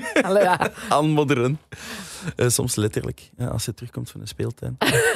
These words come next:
Speaker 1: Ehm, <laughs> afmodderen is het, nee. Ehm, ja, dat is wel... Dat is wel ja, dat is ook weer zo'n zes uur, hè. Ehm, natuurlijk, het,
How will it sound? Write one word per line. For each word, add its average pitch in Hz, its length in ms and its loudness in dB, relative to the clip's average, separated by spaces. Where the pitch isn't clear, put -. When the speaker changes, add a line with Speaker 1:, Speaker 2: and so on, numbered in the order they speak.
Speaker 1:
Ehm, 131 500 4
<laughs> - 180 0
afmodderen 107 680 0
is 98 100 -6
het, - 200 0
nee. 240 280 2
Ehm, 117 760 4
ja, 123 360 4
dat 127 280 2
is 139 180 4
wel... 147 420 2
Dat 127 160 0
is 131 160 2
wel 131 440 4
ja, 107 340 4
dat 117 100 4
is 113 80 4
ook 113 100 -4
weer 131 200 0
zo'n 120 180 0
zes 98 280 2
uur, 110 260 2
hè. 120 80 2
Ehm, 95 460 0
natuurlijk, 123 460 2
het, 127 100 -2